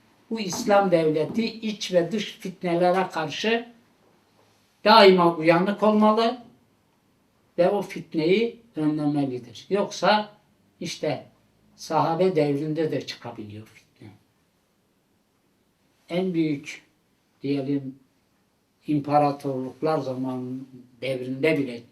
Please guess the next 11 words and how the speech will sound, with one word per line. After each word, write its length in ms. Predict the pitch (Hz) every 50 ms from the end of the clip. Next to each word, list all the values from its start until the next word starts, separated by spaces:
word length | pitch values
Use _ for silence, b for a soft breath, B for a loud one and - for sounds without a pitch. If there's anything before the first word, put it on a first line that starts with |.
| _ _ _
çıkıyor. 340 | - - - - 113 104 104 104 _ _ _ _ _ _ _ _ _ _ _ _ _ _ _ _ _ _ _ _
Hani 260 | - 123 120 113 110 110 110
Kanuni'nin 580 | - - 143 147 143 143 143 143 147 147 143 139
oğulları 580 | 139 139 139 135 135 135 135 139 139 139 151
arasında 800 | 139 131 127 123 123 120 - - - 120 117 135 180 190 190 - - _ _ _ _ _ _ _ _ _ _ _
fitne 380 | - - 175 - - 220 208 202
çıkardılar. 680 | - - - 151 139 - 131 117 113 110 104 - - _ _ _ _ _ _ _ _ _ _ _ _ _ _ _ _ _ _ -
Ve 120 | 151 160
sonunda 800 | 160 - - 156 151 156 147 143 143 156 - 202 214 214 - - _ _
Kanuni 460 | - - 156 156 156 160 160 165 170 170
de 220 | 156 143 123